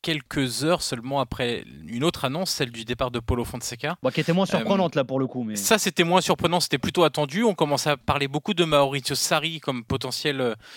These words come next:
Speaker 1: arrivée pour remplacer le, l'entraîneur, euh, portugais. Et en fait, on a eu, euh, José Mourinho qui est tombé de, de nulle part. Et clairement, c'est un nom qui n'était jamais sorti dans aucun média, euh, italien en tout cas, et on n'avait jamais parlé de lui. Donc ça a été une énorme surprise.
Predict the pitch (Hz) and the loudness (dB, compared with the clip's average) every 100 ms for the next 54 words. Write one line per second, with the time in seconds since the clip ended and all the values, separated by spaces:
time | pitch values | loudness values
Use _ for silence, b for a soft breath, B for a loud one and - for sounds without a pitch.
0 | B B - 110 - 131 143 127 156 139 | B B -8 -4 -2 -2 -4 -2 0 0
1 | 120 117 127 127 - 143 123 117 120 120 | -2 -2 0 -2 -2 -2 -2 -2 -6 -6
2 | 127 127 117 110 120 - 120 147 202 - | -4 -2 -2 -4 -6 -8 -6 -2 -2 -6
3 | 117 104 - 160 190 - 127 110 107 120 | -10 -10 -4 -4 -4 -4 -6 -6 -6 -4
4 | 175 139 117 127 127 123 117 131 185 131 | 0 0 0 -4 -4 -4 -4 -4 -4 -6
5 | - 123 143 135 120 110 117 117 110 165 | -6 -4 -4 -2 -4 -2 -4 -4 -2 -2
6 | 208 - B B B B - 117 170 160 | -2 -6 B B B B -8 -2 0 2
7 | 208 226 160 131 185 - 143 127 120 160 | 2 2 0 2 -2 -4 -6 -4 -4 -6
8 | - 123 110 - 190 208 214 190 - - | -6 -4 0 2 2 2 0 0 0 -6
9 | 202 _ _ - 135 123 120 226 - 233 | -6 _ _ -6 -4 -2 2 2 2 0
10 | 214 180 170 151 147 180 - - 127 123 | 0 0 -2 -2 0 0 -2 -14 -8 -6
11 | 143 131 139 131 180 160 - 147 185 B | -8 -4 -4 -2 -6 -8 -4 -4 -4 B
12 | B B B 123 131 127 123 120 127 123 | B B B -8 -4 -2 -2 0 -2 -2
13 | 131 127 120 113 104 110 113 - 120 123 | -4 -2 -4 -6 -10 -12 -12 -10 -6 -6
14 | 120 160 127 143 - 123 95 | -4 -4 -2 -4 -6 -10 -14